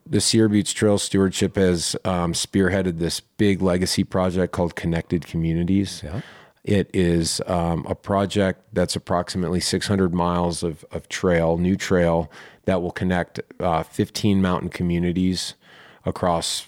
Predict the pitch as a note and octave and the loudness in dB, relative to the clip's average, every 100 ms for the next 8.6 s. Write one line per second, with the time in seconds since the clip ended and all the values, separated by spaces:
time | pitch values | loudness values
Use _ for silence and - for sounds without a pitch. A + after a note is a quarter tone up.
0 | _ - - F#2+ F#2 F#2 - F2 F2 F#2 | _ -20 -8 -2 -2 -2 -4 -2 0 2
1 | F#2+ F#2+ - F2 D#2+ - F2 - E2 D#2+ | 2 0 -4 -4 -4 -2 -2 -2 -2 -2
2 | D#2 - - - F#2+ E2+ D#2+ - - - | -4 -8 -10 -10 -6 -2 -2 -4 -14 -20
3 | _ - - F#2+ F#2 F2+ E2+ - F#2 D#2+ | _ -16 -2 2 2 2 0 -2 -4 -2
4 | D#2+ E2 D#2+ - - - _ - - - | 0 0 0 -4 -12 -16 _ -20 -20 -20
5 | - - - G2 F#2 E2+ E2 - _ _ | -20 -20 -6 -2 0 -2 -4 -8 _ _
6 | _ _ _ _ - - A2 A#2 B2 G2 | _ _ _ _ -16 -4 0 2 2 0
7 | G#2+ G#2 - - - A2+ F2 E2+ E2+ E2 | -2 -2 -2 -8 -6 -2 0 -2 -4 -6
8 | C2+ F2 E2+ - - | -4 -2 -4 -8 -16